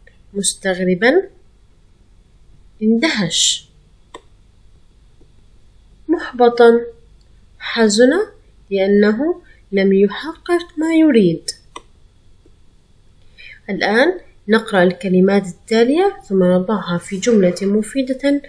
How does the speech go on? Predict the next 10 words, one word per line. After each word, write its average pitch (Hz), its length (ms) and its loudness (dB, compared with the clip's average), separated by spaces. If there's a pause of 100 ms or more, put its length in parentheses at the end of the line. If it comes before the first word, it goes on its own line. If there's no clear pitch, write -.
(300)
تامة 202 500 0 (140)
المعنى. 269 500 2 (480)
لم 190 260 2
يفلح. 247 640 0 (1200)
انظروا 196 380 0
إلى 202 80 2
الصورة 214 440 0
جيدا. 214 680 0 (1400)
بحيرة. 214 840 0 (4000)
مستغربا. 202 840 0